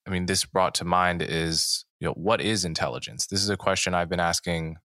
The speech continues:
myself recently with the advances in artificial intelligence with Chat G P T, Midjourney, dali two, and the increasing efforts to get at an artificial general intelligence.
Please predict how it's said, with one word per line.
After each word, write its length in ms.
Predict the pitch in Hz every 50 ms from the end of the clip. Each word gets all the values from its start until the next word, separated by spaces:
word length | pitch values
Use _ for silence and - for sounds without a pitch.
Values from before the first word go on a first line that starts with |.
| _ -
myself 760 | 87 85 85 - - 101 95 92 90 87 - - - - - _ _ _ _
recently 720 | 98 101 107 110 - - 104 87 87 90 87 87 85 78 - - _ _ _
with 220 | - 95 98 - -
the 80 | 92
advances 680 | 87 87 82 80 90 87 90 87 - - 90 85 82 - - -
in 480 | 85 82 82 80 80 80 80 78 73 - _ _ -
artificial 560 | 82 90 87 82 - - 101 92 - - 90
intelligence 760 | 90 87 - - 87 87 87 82 85 85 82 82 80 - -
with 140 | 95 80 -
Chat 320 | - - - 87 82 80
G 140 | - - 87
P 120 | - - 82
T, 440 | - - - 92 87 85 85 85
Midjourney, 680 | 82 85 85 85 85 80 - 87 85 82 82 82 82 80
dali 340 | 80 80 82 82 80 80 80
two, 540 | - - - 87 85 85 82 82 80 80 82 - _ _ -
and 220 | 95 92 87 85
the 120 | 87 87 85
increasing 480 | 87 85 - 110 104 98 - 95 90
efforts 400 | 85 87 - - 87 87 - - - - -
to 320 | 92 87 85 82 82 71 - _ - 82
get 260 | - 90 87 85 - - -
at 220 | 85 87 80 - - -
an 180 | 87 82 78 73 - -
artificial 680 | 92 92 90 85 - - 92 - - 85 80 80 - - _ _
general 500 | - - 101 113 113 98 - 147 - -
intelligence. 760 | 82 82 80 - 78 76 76 76 76 82 90 90 - - -